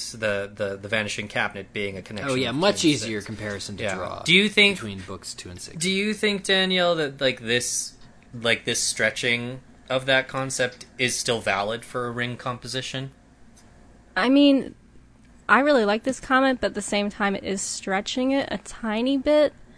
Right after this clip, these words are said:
Speaker 1: Mm-hmm.
Speaker 3: But it, it still is valid. It kinda seems like, almost like narrative transformation, in that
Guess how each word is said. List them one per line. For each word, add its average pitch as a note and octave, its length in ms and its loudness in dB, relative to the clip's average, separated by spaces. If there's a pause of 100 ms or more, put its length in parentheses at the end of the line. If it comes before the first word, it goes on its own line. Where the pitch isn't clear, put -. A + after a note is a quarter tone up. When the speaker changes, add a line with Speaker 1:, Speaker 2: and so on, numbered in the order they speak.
(180)
Speaker 1:
Mm-hmm. - 160 -8
Speaker 3:
But G#3+ 300 4 (720)
it, B3+ 120 2 (120)
it C4+ 160 4
still F4 300 6
is A#3+ 100 2
valid. G#3 420 2
It - 60 -14
kinda C4 240 2
seems A#3 360 0
like, G3+ 320 0 (640)
almost B3+ 300 4
like A3 180 2
narrative G3+ 440 0
transformation, G#3+ 1000 0
in A3 120 2
that G3 240 0